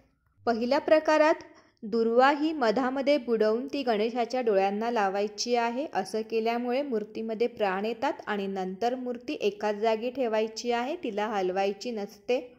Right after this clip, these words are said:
दुसऱ्या प्रकारात दुर्वा ह्या गाईच्या तुपामध्ये बुडवून त्या डोळ्यांना लावायच्या आहेत. इथे मी दुर्वा तुपामध्ये बुडवून त्या गणेशाच्या डोळ्यांना लावते आहे आणि अशी कल्पना करायची आहे की मूर्तीमध्ये प्राण आलेले आहेत.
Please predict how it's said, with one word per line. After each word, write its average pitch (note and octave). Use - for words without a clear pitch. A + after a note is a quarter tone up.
दुसऱ्या B3
प्रकारात D#4+
दुर्वा B3
ह्या D4
गाईच्या A#3+
तुपामध्ये B3+
बुडवून A3+
त्या C4+
डोळ्यांना G#3+
लावायच्या G3+
आहेत. B3+
इथे A#3+
मी D#4+
दुर्वा B3
तुपामध्ये B3+
बुडवून A3+
त्या B3
गणेशाच्या A#3+
डोळ्यांना G#3+
लावते G#3
आहे A3
आणि F#3+
अशी G#3+
कल्पना G#3
करायची B3
आहे A#3
की B3+
मूर्तीमध्ये A3+
प्राण G3+
आलेले A#3+
आहेत. A#3+